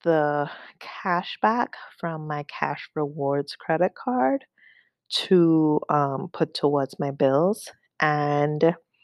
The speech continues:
I have switched now to using my credit card for paying the bills.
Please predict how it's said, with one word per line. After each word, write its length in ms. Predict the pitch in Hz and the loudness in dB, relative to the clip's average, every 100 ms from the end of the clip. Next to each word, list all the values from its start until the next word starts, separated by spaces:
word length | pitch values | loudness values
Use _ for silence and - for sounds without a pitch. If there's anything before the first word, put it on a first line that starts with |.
| _ _ _ - | _ _ _ -2
I 120 | 160 | 0
have 220 | 156 147 | 2 2
switched 800 | - - - 240 - - - - 175 | 0 -6 6 6 6 0 -4 -6 0
now 400 | 156 151 147 175 - | 2 2 0 -2 -2
to 80 | 170 | -2
using 580 | 156 165 180 - 175 | 4 6 6 4 0
my 160 | 160 143 - | 0 -2 -4
credit 380 | - 170 156 - | 2 2 2 -2
card 400 | - 151 147 - _ | 0 2 2 0 _
for 140 | 147 | -2
paying 720 | - - 175 175 196 233 233 | -2 -4 0 0 0 0 2
the 100 | 233 | 2
bills. 640 | 233 233 226 233 240 - | 6 6 8 8 6 2